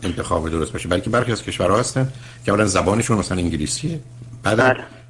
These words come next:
Speaker 1: یه نوعی مهاجر پذیر بودن و مهاجرین رو یه نوعی در سیستم خودشون جا دادن. برخی از کشورها کاملاً این تفکیک میان، اه،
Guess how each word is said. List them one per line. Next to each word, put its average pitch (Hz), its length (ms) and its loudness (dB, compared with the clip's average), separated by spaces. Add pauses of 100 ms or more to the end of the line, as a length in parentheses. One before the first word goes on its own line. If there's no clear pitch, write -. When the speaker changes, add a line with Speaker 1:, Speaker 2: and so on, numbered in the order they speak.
(120)
Speaker 1:
یه 110 120 2
نوعی 127 300 2
مهاجر 98 600 0
پذیر 117 500 0
بودن 117 340 0
و 98 80 -4
مهاجرین 85 500 -2
رو 113 80 0
یه 113 100 0
نوعی 117 180 2
در 87 140 0
سیستم - 360 -4
خودشون 110 300 -2
جا 120 140 4
دادن. 131 240 -2 (380)
برخی 139 200 2
از 135 100 0
کشورها 104 340 2
کاملاً 104 380 2
این 127 300 2
تفکیک - 380 -2
میان، 85 320 2
اه، 82 100 0